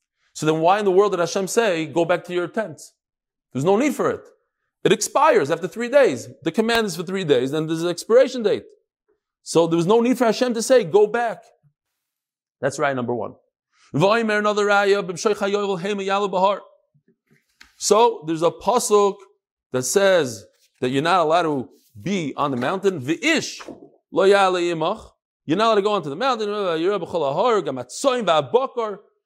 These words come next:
That's what the Gemara brings. We're talking about Ish, and says, "Al yireh mul ha'hara hu. Shoich hayovim ya'aleh b'har."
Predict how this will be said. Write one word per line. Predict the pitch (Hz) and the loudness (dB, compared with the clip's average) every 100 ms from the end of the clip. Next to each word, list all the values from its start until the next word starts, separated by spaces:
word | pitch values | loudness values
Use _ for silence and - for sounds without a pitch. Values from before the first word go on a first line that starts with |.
| _ _ | _ _
That's | 165 170 | -2 -2
what | 143 | -4
the | |
Gemara | 123 160 226 180 | -4 2 4 4
brings. | 190 175 151 143 | 0 -8 -10 -14
We're | 127 117 147 | -14 -8 -6
talking | 160 175 135 | -4 -2 -2
about | 131 - | -2 -2
Ish, | 302 - - _ _ _ _ | -4 -4 -16 _ _ _ _
and | 123 131 | -6 0
says, | 233 196 170 147 _ - | 2 2 -2 -8 _ -2
"Al | 165 | 2
yireh | 254 220 | 4 4
mul | 220 220 | 4 4
ha'hara | 196 196 185 | 4 4 2
hu. | 185 - _ _ _ _ _ _ _ _ _ _ _ _ _ _ | -2 -8 _ _ _ _ _ _ _ _ _ _ _ _ _ _
Shoich | - 285 | 2 4
hayovim | 285 262 247 247 233 | 4 2 2 0 0
ya'aleh | 226 226 226 | 2 2 2
b'har." | 220 220 | 0 -2